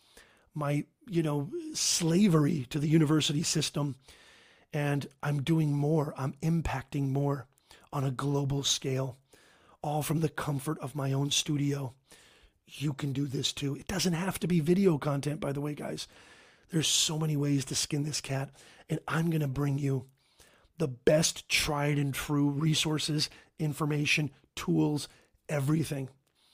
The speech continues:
Make sure you become an insider. If you haven't subscribed already, make sure you subscribe. If you haven't followed already, make sure you follow. I wanna say a big thank you to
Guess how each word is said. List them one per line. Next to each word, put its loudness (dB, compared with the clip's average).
Make 2
sure 2
you 0
become -2
an -2
insider. -2
If -6
you 0
haven't 2
subscribed 0
already, 0
make 0
sure 2
you 0
subscribe. 0
If -12
you 2
haven't 0
followed -2
already, 0
make -2
sure 2
you 0
follow. 2
I -2
wanna 2
say 2
a 2
big 4
thank 2
you 4
to 2